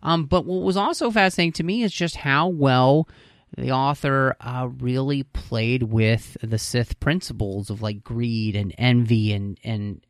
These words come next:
anger and pride and all of these things, and really works these into these stories. Um, and I just really enjoyed it. It was, it was, it's the kind of thing that's, like, it's just so much fun.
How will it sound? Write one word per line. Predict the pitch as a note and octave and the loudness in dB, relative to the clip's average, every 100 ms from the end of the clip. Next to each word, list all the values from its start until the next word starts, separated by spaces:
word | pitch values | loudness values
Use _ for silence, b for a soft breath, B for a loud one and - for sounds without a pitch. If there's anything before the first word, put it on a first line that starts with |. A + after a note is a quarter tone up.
| _ | _
anger | - C3 C3 C3+ B2 A2 G#2 G#2 | -2 0 2 2 0 -2 -2 -4
and | G2+ G2+ - _ _ _ - | -6 -8 -12 _ _ _ 2
pride | - D3+ C#3 C3+ B2 G#2+ | 4 6 6 4 2 -2
and | G#2+ | -6
all | A2+ D3 D#3 | -2 0 0
of | |
these | C3+ B2 | -2 -4
things, | - C3+ D#3 E3 | 0 2 2 2
and | C3 B2 | 0 0
really | B2+ B2+ | 0 0
works | A#2 B2 C#3 - | 4 4 2 -2
these | C3 B2 A2+ | 0 0 0
into | B2 C#3 C#3 | 0 2 2
these | A2+ G#2+ | 0 -2
stories. | - C3 B2 C#3 B2 A2 A2 - B B B B B | -2 -2 2 4 4 2 -2 -6 B B B B B
Um, | B2 B2 A#2 A2 - _ | 2 4 2 -2 -10 _
and | - | -8
I | D#3 | -6
just | E3+ F3+ - | -4 -4 -4
really | A2+ A2+ B2+ D3 D3+ | -4 0 0 0 0
enjoyed | C#3 C#3+ F#3 | 0 0 2
it. | D3 | 0
It | A2 | 0
was, | A#2 - - | -2 -2 -2
it | C#3+ | 0
was, | B2+ B2+ A#2 - b b b b b b _ | 2 2 0 -8 b b b b b b _
it's | D#3 D3+ - | 0 0 -2
the | D#3+ | -4
kind | - - D#3+ | -2 0 0
of | E3+ | 0
thing | D#3 D3+ | -2 -2
that's, | C3+ | -2
like, | C3 - | -4 -6
it's | - | -4
just | E3+ - | -2 -2
so | - G3+ | 0 0
much | D3 - | -2 -6
fun. | - - D3 A2 - | -6 0 2 0 -4